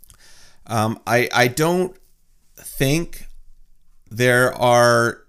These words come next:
a lot of change management models that sort of create the environment for rapid, safe to f-,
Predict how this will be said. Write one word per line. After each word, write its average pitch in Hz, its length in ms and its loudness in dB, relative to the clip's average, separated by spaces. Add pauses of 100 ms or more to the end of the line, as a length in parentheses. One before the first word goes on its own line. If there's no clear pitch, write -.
(580)
a 117 80 0
lot 120 260 0
of 123 140 -4
change 123 460 -4
management 113 640 -6
models 113 800 -6 (760)
that 104 540 -2 (340)
sort 120 200 -6
of 113 140 -8
create 127 640 -2
the 120 120 -4
environment 107 720 -4
for 110 220 -6
rapid, 101 560 -4
safe 104 520 -4
to 110 100 -10
f-, - 240 -16